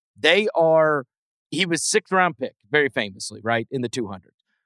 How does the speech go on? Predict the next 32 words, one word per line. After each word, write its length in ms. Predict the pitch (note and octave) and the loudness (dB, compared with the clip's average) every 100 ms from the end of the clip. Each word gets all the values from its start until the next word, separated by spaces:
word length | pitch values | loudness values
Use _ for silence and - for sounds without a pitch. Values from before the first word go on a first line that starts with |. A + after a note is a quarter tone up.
| _ _ - | _ _ -2
They 120 | D#3+ | 2
are 180 | D3 - | 2 0
in 240 | F3+ G3 G3+ | 0 2 2
their 220 | F#3 D#3 | 2 2
war 320 | B2 C#3+ E3 | 0 0 0
room 360 | F3 G#3+ A3 G3 _ _ _ _ - | 2 0 0 -6 _ _ _ _ -2
and 180 | D3 | 0
there 140 | C#3 D#3 | 2 2
was 180 | D3+ C3+ | 2 0
an 140 | B2+ - | -4 -2
argument 600 | D#3+ F3 F#3+ G3+ G3 F#3+ - - | 2 2 2 0 0 0 -4 -2
in 220 | E3+ F#3 | -2 0
the 80 | F3+ | -2
war 280 | D#3+ D3 B2 | 0 2 0
room. 200 | G2 - _ - | -2 -14 _ 2
They 100 | C#3+ | 2
are 80 | |
going 300 | A#2 D3+ G3 | 4 2 2
to 60 | F#3+ | -2
take 220 | F#3+ F#3 | -2 -4
a 80 | E3 | -4
quarterback 520 | - D#3+ A#2 F#2 F2 - _ _ | -4 -4 -4 -8 -12 -14 _ _
at 160 | D3 C#3+ | -2 2
that 200 | C#3 - | 0 0
time, 260 | B2 G2 - | -4 -6 -4
right? 280 | A2 C3 D#3 _ _ _ _ _ _ _ | 2 2 2 _ _ _ _ _ _ _
They 200 | D3 F3+ | -2 -2
chose 720 | A3 - B3 A3+ C#3+ G#2 G2 - _ _ _ _ _ _ _ _ _ _ - | -2 2 4 6 4 0 -8 -20 _ _ _ _ _ _ _ _ _ _ -6
between 800 | D#3 - F3+ E3+ D3+ C3+ C3 B2+ - - - | -4 -4 -4 -4 -6 -8 -12 -16 -20 -20 -12
Tom 380 | - F3 G3+ A#3+ | -4 2 2 2
Brady 560 | G3 G#3 F#3+ C#3 B2 B2+ _ _ _ _ _ _ _ _ - | 2 2 2 -2 -4 -6 _ _ _ _ _ _ _ _ 0
and 280 | E3 D3 | 0 0